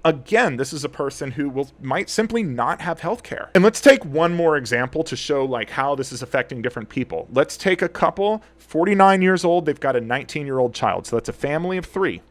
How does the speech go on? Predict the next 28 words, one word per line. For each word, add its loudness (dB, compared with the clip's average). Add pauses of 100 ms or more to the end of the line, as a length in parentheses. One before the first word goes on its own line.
They 8
could 0
see 0
their 6
prices 2
increase -2
by 0
forty-four -2
percent -6
for -2
a 0
total -2
of -4
eight -6
thousand -6
nine -8
hundred -8
sixty-four -6
dollars -2
a -4
month. -8
That 2
is -4
an -6
insane -8
amount -8
of -10
money. -12